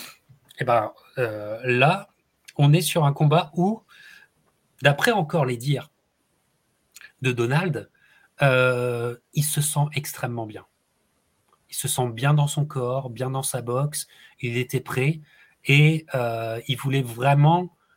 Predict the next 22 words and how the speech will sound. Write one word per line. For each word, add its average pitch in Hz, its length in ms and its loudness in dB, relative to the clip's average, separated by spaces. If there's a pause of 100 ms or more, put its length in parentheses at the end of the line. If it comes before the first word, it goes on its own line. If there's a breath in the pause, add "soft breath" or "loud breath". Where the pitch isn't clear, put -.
(260)
euh, 117 340 -2
effacer 156 960 2 (300)
la 165 160 4
problématique 135 600 -4
du 123 120 -10
premier 120 280 -8
combat. 104 360 -12 (600 soft breath)
Alors, 113 360 0 (580)
Starling, 135 420 4
c'est 147 160 0
un 120 80 -2
dur. 113 320 -8
Donc, 113 140 -6
c'est - 100 -4
un 120 80 -4
combat 147 260 2
qui 151 160 -6
ira 117 180 -2
encore 139 300 -2
à 120 40 0
la 113 100 -6
décision, 107 500 -10